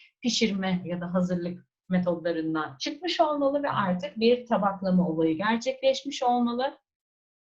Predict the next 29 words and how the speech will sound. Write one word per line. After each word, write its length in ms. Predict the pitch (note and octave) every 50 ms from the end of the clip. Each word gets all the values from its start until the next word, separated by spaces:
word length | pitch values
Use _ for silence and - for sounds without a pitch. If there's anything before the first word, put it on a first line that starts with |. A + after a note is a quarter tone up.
| _ - - - - - - _
Ki 120 | - - -
A'daki 600 | - B3+ A#3+ A#3 A#3 G#3 G3+ G#3 - - A3 F#3
görselde 600 | F3+ E3+ F3 F3+ F3+ - F#3 F3+ F#3 A3 C4+ B3+
bize 240 | A#3 G#3+ B3 A#3+ G#3
bunu 160 | F3+ D#3+ -
anlatmış. 640 | - - C3 - - - - - _ D4 C#4+ - -
Dolayısıyla 540 | - F#3 F3+ - - - - - - - - -
cevabımız 640 | G#3+ G#3 F#3 - - - - - B3 D4+ D4+ D4+ -
da 220 | - - C4 - - - - G3
A 100 | F#3 F#3
şıkkı 320 | F3+ - - _ _ F#3
olmuş 360 | - - F3+ A3 B3 A#3+ -
oluyor. 280 | G3 E3+ E3+ E3 - - _ _ _ _ _ _ - _ _ - - - - - _ _ _ -
Gelelim 440 | F#4+ F#4+ D#4 B3+ B3 C4+ C#4 D4
sekizinci 580 | C#4 - - B3 - G3 F3 E3+ E3+ E3 D#3+ -
soruya. 400 | - - - - - - - - - - - - _ _ _ _ _ _ _ _ _ _ -
Ne 160 | A4 F#4 A#3
demiş? 400 | F#3+ E3+ D#3+ F3 G#3+ A3+ - - - - - -
"Terry 280 | F#4 F#4 F#4+ F#4 F4
needs 240 | F#4 F#4+ F#4+ F4+ E4
a 140 | E4 D#4+ - -
computer 640 | D4+ D4 D4+ D4+ D#4+ E4 E4 - C4+ A3+ F#3 F3+
part." 340 | - F#3 E3 E3+ E3 - - - - _ _ _
Terry'nin 500 | - F4+ F#4 D#4 A#3+ G#3 A3 B3+ C4+ A#3
bir 200 | A#3+ C4 B3+ A3
bilgisayar 540 | G3+ F#3+ F#3 F3+ F3+ - G3 G3 A3 A#3+ -
parçasına 480 | C4+ B3+ B3+ B3+ - C4 - - C4+ B3
ihtiyacı 640 | A#3 A#3 A3+ - - A#3+ A#3 A3+ A3+ A3+ A3+ A3+ A3
varmış. 580 | A3 G#3+ G#3 G#3 G#3 G#3+ A#3 B3 - - -